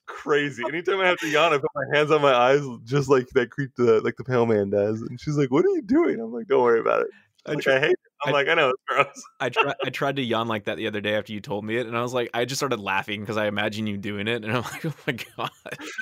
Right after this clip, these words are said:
Speaker 1: She's got, like, this mouth open dude with his hand. <laughs> It's so off-putting.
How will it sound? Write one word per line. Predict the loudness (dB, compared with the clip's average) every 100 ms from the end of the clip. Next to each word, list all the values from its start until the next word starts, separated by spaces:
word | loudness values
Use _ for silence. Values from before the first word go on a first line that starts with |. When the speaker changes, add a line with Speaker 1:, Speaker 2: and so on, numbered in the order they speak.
| -14
Speaker 1:
She's | -12 -6
got, | -2 -2
like, | -2
this | -6 -6
mouth | 0 4 6 4
open | 2 0 0 -4 2
dude | 2 2 0
with | -2
his | -4 -4
hand. | 2 2 0
<laughs> | -4 0 0 0 0 0 0 -8
It's | -8 -8
so | 0 2
off-putting. | 4 4 2 2 4 4 0